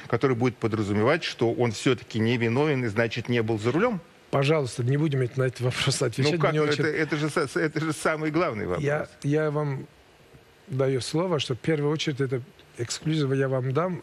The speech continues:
Speaker 2: интервью, э, более никому. Э, есть много моментов, очень много нюансов. Вы с утра до вечера, которые по телеканалам показывают, девяносто девять процентов противоречит,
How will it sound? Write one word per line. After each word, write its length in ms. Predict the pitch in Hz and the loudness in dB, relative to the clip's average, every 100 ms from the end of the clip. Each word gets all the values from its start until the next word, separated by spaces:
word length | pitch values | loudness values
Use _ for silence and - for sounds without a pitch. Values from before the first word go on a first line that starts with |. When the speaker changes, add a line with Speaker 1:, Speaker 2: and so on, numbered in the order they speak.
| - | -6
Speaker 2:
интервью, 600 | 131 120 131 143 202 - - | -4 -2 0 0 -2 -4 -14
э, 40 | - 98 101 | -14 -12 -8
более 300 | 117 135 135 | -2 0 0
никому. 460 | 131 123 127 127 104 - - - - - | -2 0 0 0 -2 -8 -18 -16 -18 -10
Э, 640 | 156 127 127 123 120 117 123 - - - - - 110 - - - - | -2 0 2 2 0 -2 -6 -14 -20 -20 -20 -18 -18 -18 -20 -20 -2
есть 240 | 151 147 | 0 2
много 340 | 147 147 151 135 | 4 4 4 4
моментов, 600 | 139 143 131 113 110 - - | 2 2 0 -2 -6 -10 -2
очень 300 | 139 - 143 | 0 2 2
много 220 | 139 127 | 2 2
нюансов. 420 | 135 127 113 107 | 2 2 -2 -4
Вы 320 | 101 135 180 | -2 0 0
с 140 | 185 - | -2 -2
утра 240 | 143 160 | 0 2
до 120 | 143 | 2
вечера, 360 | 135 147 - 113 | 2 2 0 -2
которые 360 | 110 117 147 113 | 0 0 0 0
по 160 | - | -2
телеканалам 600 | 117 135 123 135 131 110 | 0 -2 0 0 2 0
показывают, 580 | 104 110 160 170 120 101 - - - - - | -2 0 0 0 -2 -4 -8 -18 -16 -16 -16
девяносто 560 | - 123 139 151 170 - | -6 0 2 4 2 0
девять 280 | 135 147 123 | 2 2 2
процентов 460 | 139 123 160 127 - | -2 0 0 0 0
противоречит, 1000 | 156 131 135 139 147 190 - 98 98 | 0 2 2 4 4 2 0 -2 -4